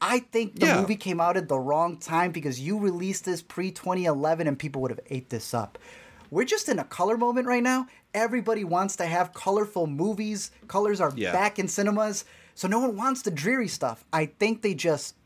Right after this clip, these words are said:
Speaker 1: they, uh, it, it, it's wrong timing on, on, on their part with it. Um, but I didn't think it was terrible. However, the <laughs> internet's not gonna
Speaker 2: Yeah.
Speaker 1: take that.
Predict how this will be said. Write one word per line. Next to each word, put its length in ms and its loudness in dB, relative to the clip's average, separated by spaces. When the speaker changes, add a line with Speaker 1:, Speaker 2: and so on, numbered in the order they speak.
Speaker 1:
they, 240 2
uh, 140 -4
it, 220 -8
it, 220 0
it's 280 -6
wrong 200 2
timing 380 0
on, 240 0
on, 200 -4
on 180 -4
their 160 4
part 280 0
with 200 -4
it. 160 -4
Um, 460 0
but 100 4
I 140 4
didn't 420 0
think 220 2
it 80 4
was 240 -2
terrible. 580 -4
However, 380 -2
the 100 0
<laughs> 20 2
internet's 360 0
not 180 4
gonna 120 2
Speaker 2:
Yeah. 60 -2
Speaker 1:
take 200 -2
that. 260 0